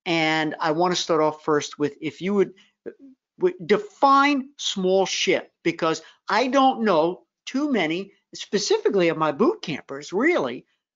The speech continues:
who have said to me, "Stuart, we, this is what our specialty is." So, so kind of put a, a framework around small ship cruising. W-, what is it? Then we're gonna go to,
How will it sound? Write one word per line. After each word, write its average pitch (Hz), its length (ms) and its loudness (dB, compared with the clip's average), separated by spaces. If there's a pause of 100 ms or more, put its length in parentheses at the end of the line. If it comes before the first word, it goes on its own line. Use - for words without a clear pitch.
who 226 140 4
have 196 140 2
said 240 240 -2
to 220 80 -2
me, 214 80 0
"Stuart, 202 320 2
we, 202 200 0
this 226 180 -2
is 226 100 -4
what 185 200 0
our 175 180 0
specialty 220 720 -2
is." 127 140 -8
So, 160 180 -4 (400)
so 196 240 0
kind 320 240 -2
of - 140 -4
put 208 140 4
a, 147 140 2 (460)
a - 40 -8
framework 233 680 0
around 156 520 0 (800)
small 170 320 0
ship 196 220 -2
cruising. 180 400 -6 (400)
W-, 165 180 -10
what 214 260 4
is 160 160 2
it? 170 120 -4
Then 269 160 2
we're 262 60 2
gonna 196 180 0
go 180 180 2
to, 170 300 -4